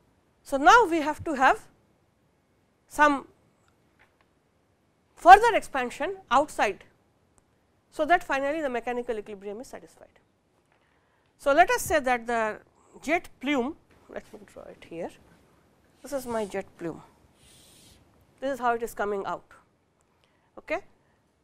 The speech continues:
Now, we have to further expand. For that, first thing that will happen is that there is going to be some expansion fan at the edge.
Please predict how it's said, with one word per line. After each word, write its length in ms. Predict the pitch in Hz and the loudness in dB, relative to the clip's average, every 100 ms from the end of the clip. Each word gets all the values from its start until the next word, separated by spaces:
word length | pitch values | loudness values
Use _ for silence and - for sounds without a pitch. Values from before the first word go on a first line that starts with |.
| _ _ - | _ _ 2
Now, 320 | 339 381 - - | 4 4 2 -4
we 80 | 349 | 0
have 240 | 392 440 | 0 0
to 80 | 415 | -2
further 340 | 392 415 427 | 0 2 0
expand. 440 | 359 - 320 190 170 _ _ _ _ _ | -4 -4 -6 -6 -10 _ _ _ _ _
For 180 | - 285 | -2 -2
that, 300 | 247 302 453 - _ _ - | 2 2 2 -2 _ _ -2
first 280 | 370 403 | 0 0
thing 160 | - 381 | -2 -2
that 160 | 320 330 | -2 -4
will 100 | 294 | -2
happen 320 | 269 262 254 | -2 -2 -8
is 140 | 240 | -8
that 240 | 247 370 269 | -4 -4 -2
there 80 | |
is 120 | 254 233 | -4 -4
going 200 | 247 247 | -8 -6
to 80 | |
be 120 | 254 381 | -8 -8
some 280 | 302 294 - _ _ _ - | -6 -8 -10 _ _ _ -20
expansion 540 | - 294 294 - 277 | -10 -6 -6 -6 -12
fan 240 | - 160 - _ _ _ _ _ _ _ _ _ _ - | -10 -14 -14 _ _ _ _ _ _ _ _ _ _ -16
at 180 | 196 | -14
the 80 | 180 | -10
edge. 400 | 170 151 - - | -10 -12 -18 -20